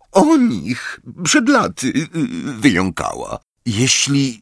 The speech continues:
mówi ciocia o moich rodzicach, to dlaczego nie używa ich imion?” zapytał głośno Harry, ale ciotka Petunia zlekceważyła to pytanie. Widać było, że bardzo się zdenerwowała. Harry też był oszołomiony.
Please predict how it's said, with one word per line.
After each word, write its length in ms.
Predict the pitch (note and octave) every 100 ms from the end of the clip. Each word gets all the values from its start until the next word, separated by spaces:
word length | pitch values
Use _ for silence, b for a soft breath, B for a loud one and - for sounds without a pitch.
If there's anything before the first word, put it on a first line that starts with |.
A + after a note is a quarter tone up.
| _
mówi 520 | G#2 A2+ D#3+ E3+ E3+
ciocia 380 | - D#3+ G3+ D#3+
o 80 | C3+
moich 340 | C#3+ F#3 C#3+
rodzicach, 880 | C#3 C3+ G3 G3+ - C2+ G#2 - - B B B -
to 120 | C3+
dlaczego 460 | C3 - G3+ G#3+
nie 160 | G3 G3
używa 460 | D#3 C#3+ D3+ A#2+ B2
ich 320 | C3 - G#3
imion?” 680 | E3 A2+ C2 C2 E2 F#3+
zapytał 460 | D3+ F2+ G2 D#2+ D2+
głośno 340 | D#2+ D#2 E2
Harry, 380 | D2 F2 E2 G#2 - B B
ale 180 | G#2 G#2+
ciotka 280 | D#3+ - D#3
Petunia 460 | B2 B2+ B2 B2
zlekceważyła 960 | - A2 A#2+ - G#2+ E2+ F2 D2+ A#1 A#1+
to 140 | -
pytanie. 520 | - - A#1 G#1+ A1 B B B
Widać 400 | - D3 D3 A#2
było, 240 | G#2+ B2 A#2
że 120 | G2
bardzo 380 | C#2+ G2 E2+ E2
się 300 | - C#2 C#2 b
zdenerwowała. 1120 | - - G2+ G#2+ F#2 E2+ F#2 F#2 B1 G1+ - - B B B
Harry 460 | - C3 F#3 A3+
też 320 | - D#4+ D#4+ G3+
był 300 | F2 D2 -
oszołomiony. 960 | E2 - D2 C#2+ C2+ A1+ G1+ G1+